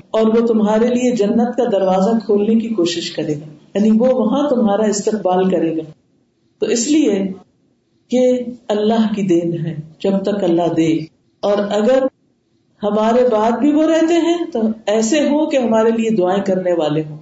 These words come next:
نیک کام کرنے والے ہوں، انسانوں کی بھلائی کرنے والے ہوں، اور اگر ہماری زندگی میں فوت ہو جائیں تو ہمارے لیے اجر و ثواب کا باعث ہوں۔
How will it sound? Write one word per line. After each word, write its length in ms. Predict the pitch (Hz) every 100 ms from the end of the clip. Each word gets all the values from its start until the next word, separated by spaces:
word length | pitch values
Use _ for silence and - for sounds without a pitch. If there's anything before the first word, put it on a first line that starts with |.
| - -
نیک 360 | 240 285 285
کام 300 | 240 226 226
کرنے 280 | 220 208 190
والے 320 | 180 156 156 156
ہوں، 60 | - - _
انسانوں 560 | 240 240 269 269 285 277
کی 80 | 226
بھلائی 400 | 202 196 202 214
کرنے 240 | 196 185
والے 280 | 175 147 151
ہوں، 200 | - - _
اور 260 | - 247 269 269 - - -
اگر 200 | 208 214
ہماری 380 | 226 220 214 226
زندگی 380 | 233 220 233 277
میں 120 | 277
فوت 280 | 285 254 254
ہو 60 | 262
جائیں 260 | 262 320 339 - - _ _ _
تو 160 | - 196
ہمارے 220 | 202 208
لیے 460 | 220 214 226 254 - - -
اجر 220 | 185 190
و 40 |
ثواب 480 | 190 175 170 170 170
کا 60 | 185
باعث 400 | 156 156 160
ہوں۔ 60 | 151